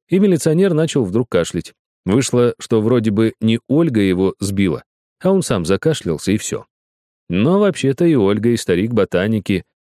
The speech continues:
и сам милиционер знали, как было дело. А милиционер, между тем, вынул из кармана белый чистенький платок,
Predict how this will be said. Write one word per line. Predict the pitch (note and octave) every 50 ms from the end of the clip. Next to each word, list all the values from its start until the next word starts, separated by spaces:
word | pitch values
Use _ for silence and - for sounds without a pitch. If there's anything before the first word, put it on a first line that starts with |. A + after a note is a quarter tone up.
| _ _ -
и | - E2+ G2
сам | - - C3 D#3 D#3
милиционер | C#3 A#2+ G#2+ G2 - - F2 F#2+ G#2 A2+ G#2
знали, | F2 D#2+ F2+ F#2 G2+ G#2 G2 F2+ D#2+ - - _ _
как | - F#2 F#2 D#2+ D#2+
было | E2 E2+ D#2+ D#2 D2
дело. | D2 D2+ C#2+ C2 A#1 - - _ _ _ _ _ _ _ _ _ _ _ _ _ _ _ _ _ _ _ _
А | - F2 G2
милиционер, | A#2 C3 D3+ C#3 - E3 E3+ F#3+ G#3 G3+
между | F#3 E3+ E3+ D#3+ D3 D#3 C3+
тем, | - D#3+ E3+ D#3 A#2
вынул | C3 D#3+ D#3 C#3 A#2+ A2+
из | A2 -
кармана | - F#2 F#2 G2 A#2 C#3+ C3+ A2+
белый | F#2+ F2+ A2 C3+ C3 A2+ F#2+
чистенький | - - C3+ - - G#2 G2 - - -
платок, | - D#2 C#2+ - - A#2 C#3 A#2